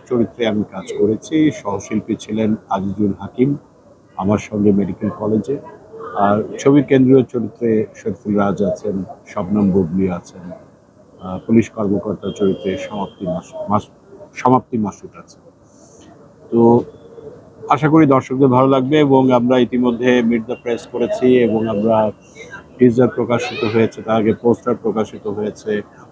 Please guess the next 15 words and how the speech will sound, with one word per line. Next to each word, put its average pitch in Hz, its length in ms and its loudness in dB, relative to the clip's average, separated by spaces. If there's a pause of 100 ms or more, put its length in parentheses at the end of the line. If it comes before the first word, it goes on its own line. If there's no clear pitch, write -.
(240)
ছবির 107 340 2
গানগুলো 120 460 6
রিলিজ 113 400 2
হয়েছে 113 320 -2
এবং 151 340 0 (760)
দর্শকদের 147 460 2
কাছ 151 220 6
থেকে 151 280 2
বেশ 139 280 2 (340)
ভালো 147 220 6
সাড়া 107 340 0 (100)
পেয়েছি। - 360 -12 (1080)
এবং 120 360 4 (840)
আজকেই 160 580 4
আমরা 131 360 4